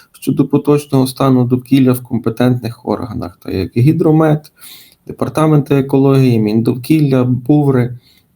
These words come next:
Всі підтверджуючі документи, висновки, на яких ґрунтується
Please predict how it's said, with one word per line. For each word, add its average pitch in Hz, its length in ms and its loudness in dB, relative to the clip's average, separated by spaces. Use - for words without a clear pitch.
Всі - 220 0
підтверджуючі 139 720 0
документи, 131 680 0
висновки, 131 720 0
на 123 160 2
яких 123 380 0
ґрунтується 123 1000 0